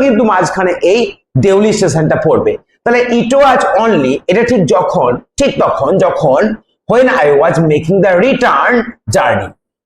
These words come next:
অর্থাৎ আমি যখন ফিরে আসছিলাম ঠিক তখনই কিন্তু কি হয়েছিল? Two months later, দু মাস পর, অর্থাৎ দু মাস পর যখন আমি ঠাকুমার বাড়ি থেকে ফিরে আসছিলাম, তখন that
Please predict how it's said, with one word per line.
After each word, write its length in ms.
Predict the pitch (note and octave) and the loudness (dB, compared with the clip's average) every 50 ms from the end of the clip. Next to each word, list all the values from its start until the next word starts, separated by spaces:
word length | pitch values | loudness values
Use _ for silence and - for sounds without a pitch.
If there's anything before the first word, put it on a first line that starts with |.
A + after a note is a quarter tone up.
| - | -4
অর্থাৎ 200 | F3 F#3+ G3+ A3 - - - D#3 | -2 0 -2 -2 -4 -4 -4 -2
আমি 120 | F#3+ A#3+ C#4 C4 C4 | 0 0 2 2 2
যখন 160 | - B3 B3+ A#3+ B3 - - | 2 2 0 0 -2 -4 -4
ফিরে 260 | - C4 C#4 C#4+ D4+ D4 A#3 F#3+ | -2 0 0 2 2 2 2 2
আসছিলাম 380 | - - - D#3+ E3+ E3+ F3+ F#3 F3+ - | 0 -2 -2 0 0 0 0 0 -2 -2
ঠিক 120 | B3+ A#3+ - - - G3 | -2 -2 -2 -2 -2 0
তখনই 360 | D#3+ D#3+ - - - D#4 C4+ - G#3 | 0 0 0 0 0 0 0 0 0
কিন্তু 300 | F#3 E3+ D3+ A#2 C#3 C3 A#2+ G#2 - - _ _ _ | 0 0 0 0 0 0 0 -2 -4 -8 _ _ _
কি 100 | F3+ G3+ G3 F#3 | -2 0 0 2
হয়েছিল? 360 | F#3+ G3 G3+ G3 G3 G3+ G3 G3+ G3 G3 - _ _ _ _ _ _ _ _ _ _ _ | 2 0 0 0 0 0 0 0 -2 -4 -8 _ _ _ _ _ _ _ _ _ _ _
Two 160 | B3+ C4 C4 B3 G#3+ G#3 | 0 0 2 2 2 0
months 280 | G3 G3 G3+ F3 E3 E3 F3 | 0 0 -2 -2 -2 0 0
later, 300 | E3 D#3 D3+ D#3+ D3 B2 G#2+ G#2+ - - B2+ B2 A2+ | 2 2 2 2 0 0 -2 -2 -4 -4 -2 -2 0
দু 80 | A3+ B3 B3 A3 | 0 2 2 2
মাস 180 | G#3+ F#3+ - - - - - | 2 2 0 -2 -4 -4 -2
পর, 180 | E3+ C#3+ C3+ E3 - - - - _ - - G3 | -2 0 0 0 -2 -6 -10 -14 _ -2 0 0
অর্থাৎ 260 | G#3 - - A#3+ A3+ F3 C3+ A2+ G3 | 0 0 0 0 2 0 0 0 0
দু 80 | A3 B3 C4 C#4 | 0 2 2 2
মাস 160 | C4+ C4+ C4+ - - | 0 0 -2 -2 -2
পর 140 | G3 F3+ F#3 F3+ F3+ G3 | -2 0 0 0 0 0
যখন 220 | F3 - - G#3 G3+ | 0 -2 -2 -2 0
আমি 100 | G3 G3+ G3 - | 0 0 -2 -2
ঠাকুমার 420 | - E3+ D#3 D#3+ - G3 G3 G3 G3 E3 C#3+ | -2 -4 -2 -2 -2 -2 0 0 0 0 0
বাড়ি 140 | B2 D3 D#3 - | 0 0 -2 -2
থেকে 140 | E3+ D#3+ D#3 D#3+ - | -2 -2 -2 -4 -2
ফিরে 200 | - A#3+ B3+ B3 A#3 F3 | -2 0 2 2 2 2
আসছিলাম, 520 | D3 - - - D3 B2+ A#2 A2 C3 F#3 A#3+ A#3+ G#3+ - - - _ _ _ - | 2 0 -2 -2 -2 0 0 0 0 0 0 0 -2 -4 -8 -12 _ _ _ -2
তখন 440 | C3+ B2+ - - - D#3 F3 A3 B3 G#3 C#3 - - - | -2 -2 -2 -4 -2 -2 0 0 0 0 0 -2 -2 -2
that 220 | - C3+ C3 B2 | 0 0 0 0